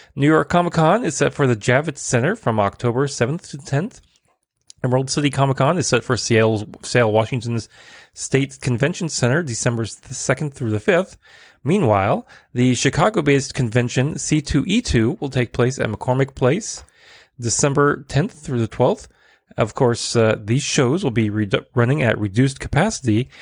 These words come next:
and will require face coverings and temperature checks. Organizers also say that there will be an increased sanitation and cleaning and a no handshake or hug policy. Sorry if you wanna, you know, give that star a handshake or a hug.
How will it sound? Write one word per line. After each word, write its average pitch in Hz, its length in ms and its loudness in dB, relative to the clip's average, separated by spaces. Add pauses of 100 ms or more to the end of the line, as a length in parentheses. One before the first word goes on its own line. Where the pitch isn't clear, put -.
(160)
and 214 180 2
will 240 120 0
require 214 380 2
face 233 280 -2
coverings 110 440 0
and 107 360 -2
temperature 139 380 -4
checks. - 480 -8 (420)
Organizers 127 560 2
also 214 300 2
say 170 260 2
that 151 260 0
there 156 140 4
will 151 120 2
be 151 320 0
an 147 360 0 (120)
increased 175 500 -2
sanitation 175 540 -2
and 113 100 -4
cleaning 143 420 -2 (340)
and 165 220 0
a 160 140 2
no 175 380 2
handshake 160 680 -2
or 127 240 2
hug 104 340 -2
policy. 107 600 -4 (760)
Sorry 123 440 2
if 101 100 -6
you 120 80 -2
wanna, 107 420 -2
you 104 120 -6
know, 92 80 -10 (240)
give 120 200 0
that 110 360 0
star 113 440 2
a 95 40 0
handshake 120 580 -4
or 107 100 2
a 104 60 2
hug. 107 380 -2